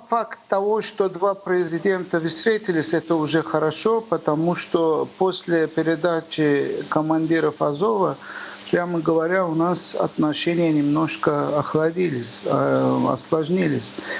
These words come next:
И с-, теперь мы видим, что после этой встречи, как говорится, инцидент исчерпан. Ис-, э, по-, исчерп-, исчерпан, это очень, э, хорошо. А потом, э, по поводу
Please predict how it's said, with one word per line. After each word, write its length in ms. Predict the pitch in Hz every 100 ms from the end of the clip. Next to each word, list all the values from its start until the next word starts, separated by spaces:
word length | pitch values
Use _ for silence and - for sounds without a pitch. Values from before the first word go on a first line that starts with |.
| -
И 640 | - 156 151 151 147 143 135
с-, 120 | - -
теперь 340 | 156 196 202
мы 200 | 190 180
видим, 400 | 160 185 165 165
что 240 | - - 160
после 460 | - 180 175 170
этой 440 | 170 165 165 151 147 143
встречи, 600 | - 185 196 - 180 175 - - - - -
как 240 | - 151
говорится, 500 | - 147 151 165 -
инцидент 580 | 156 151 147 147 170 165 - -
исчерпан. 580 | 160 - 196 180 - 117 - -
Ис-, 360 | - - - 147
э, 20 | 143
по-, 140 | 151
исчерп-, 480 | 170 - - 165 156 -
исчерпан, 580 | 165 - - 196 185 160
это 220 | 156 156
очень, 440 | 156 160 160 160 156 - - - -
э, 400 | 151 143 139 135
хорошо. 640 | - 151 160 - 127 120 - - - - -
А 460 | - 151 147 135
потом, 640 | 131 151 - 214 220 214 196
э, 840 | 170 160 156 151 147 143 143 143 143 -
по 100 | 170
поводу 840 | 156 208 214 190 156 175 170 160